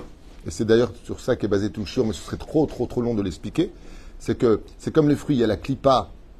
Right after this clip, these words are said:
et il y a le fruit. La vérité, c'est l'intériorité, et la réalité, c'est l'extériorité. Ce qui fait qu'on peut se heurter à des gens qui vont être maladroits, mal lunés, dans une mauvaise période,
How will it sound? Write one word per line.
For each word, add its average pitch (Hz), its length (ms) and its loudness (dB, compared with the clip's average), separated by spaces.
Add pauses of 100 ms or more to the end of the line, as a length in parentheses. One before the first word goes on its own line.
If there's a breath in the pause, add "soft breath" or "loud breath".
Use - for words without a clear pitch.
(380)
et 110 60 4
il 107 80 6
y 107 60 6
a 101 40 6
le 98 80 2
fruit. 143 300 -2 (460 soft breath)
La 113 120 8
vérité, 151 340 6
c'est 127 140 4
l'intériorité, 131 800 4 (600 loud breath)
et 120 100 8
la 131 140 8
réalité, 151 420 6
c'est 147 160 2
l'extériorité. 107 760 0 (560 soft breath)
Ce - 100 -14
qui 143 100 4
fait 185 140 6
qu'on 147 120 0
peut 165 140 4
se 165 140 4
heurter 160 260 6
à 147 80 10
des 131 160 6
gens 143 180 4
qui - 160 -4
vont 117 140 2
être - 180 0 (100)
maladroits, 139 720 6
mal 127 360 6
lunés, 156 380 4 (160)
dans 120 160 2
une 123 180 4
mauvaise 156 280 8
période, 110 400 4